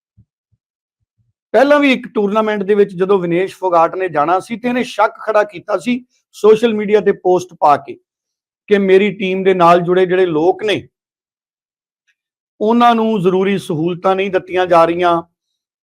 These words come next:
ਇੱਥੋਂ ਤੱਕ ਸ਼ੱਕ ਪ੍ਰਗਟ ਕੀਤਾ ਸੀ ਵਿਨੇਸ਼ ਫੋਗਾਟ ਨੇ ਕਿ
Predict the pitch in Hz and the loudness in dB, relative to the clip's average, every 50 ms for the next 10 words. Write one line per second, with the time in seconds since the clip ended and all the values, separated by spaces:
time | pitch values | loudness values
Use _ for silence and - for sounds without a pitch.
0 | _ _ - 190 190 190 - - 247 240 254 247 247 226 185 - - - 196 208 | _ _ 0 0 0 0 0 0 0 2 2 0 0 -2 -8 -12 -2 -2 0 -2
1 | 208 - 208 - 214 202 190 196 196 156 - 180 180 175 - 185 185 175 175 208 | -2 -4 -4 -2 -2 0 0 0 -2 -2 -6 -8 -8 -2 0 0 0 0 0 -4
2 | 196 175 160 151 160 170 175 170 175 - _ 147 143 139 135 143 165 160 165 180 | -4 -4 -2 0 0 0 -2 -4 -8 -10 _ -4 -2 2 2 2 2 0 -2 -2
3 | 175 165 139 - - _ _ _ _ _ _ _ _ _ _ _ _ _ _ _ | -2 -2 -2 -4 -10 _ _ _ _ _ _ _ _ _ _ _ _ _ _ _
4 | _ 220 220 214 214 214 | _ 6 8 8 8 6